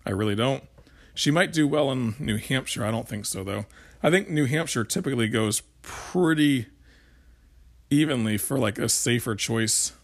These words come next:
someone that's more like a Joe Biden.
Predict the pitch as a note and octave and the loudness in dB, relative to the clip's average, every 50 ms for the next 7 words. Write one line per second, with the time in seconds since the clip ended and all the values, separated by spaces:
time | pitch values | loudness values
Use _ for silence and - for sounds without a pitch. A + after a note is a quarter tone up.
0 | _ - - C3+ A#2 A2 G#2 - - A2 G#2+ A2+ A#2 A2+ G#2+ G#2 G#2 - - _ | _ -8 -4 -2 -2 -2 -2 -2 -2 -2 0 0 0 0 0 -2 -4 -8 -12 _
1 | _ - - _ _ _ _ _ _ _ _ _ _ _ _ _ - B2+ B2 G2+ | _ -20 -20 _ _ _ _ _ _ _ _ _ _ _ _ _ -4 -2 -2 -2
2 | F#2+ G2+ B2 A#2+ A2+ G#2+ G#2 G2 G2+ A2 A#2 A#2 A2+ B2 A#2 | -2 0 0 2 2 0 0 -2 -2 0 0 0 -2 -2 -4